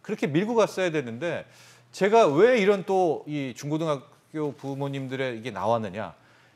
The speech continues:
이거를 갑자기 <laughs> 이제 초등학교까지 늘려주니까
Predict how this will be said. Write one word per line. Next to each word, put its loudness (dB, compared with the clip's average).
이거를 2
갑자기 -2
<laughs> -
이제 -4
초등학교까지 2
늘려주니까 4